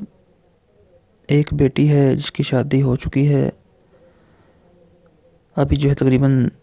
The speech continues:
छः, छः, पाँच या छः माह पहले जो है शादी इनकी जो है बेटी की इन्होंने कर दी है।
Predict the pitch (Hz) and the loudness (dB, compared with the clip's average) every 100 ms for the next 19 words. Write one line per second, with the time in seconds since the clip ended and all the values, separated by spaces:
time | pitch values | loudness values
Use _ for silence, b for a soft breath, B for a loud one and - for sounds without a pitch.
0 | _ - - 139 127 165 - _ - - | _ -8 0 2 2 -2 -10 _ -14 -2
1 | 151 143 139 143 147 147 139 147 139 135 | 2 2 2 0 0 0 -2 0 0 0
2 | 131 139 143 131 131 139 123 - 135 135 | 0 0 0 0 0 0 -2 -2 -2 0
3 | 127 143 - 135 135 135 120 - 147 135 | 0 -2 -4 -2 -2 -2 -2 -2 -4 -2
4 | 127 131 135 139 147 151 139 | 0 0 0 0 2 2 0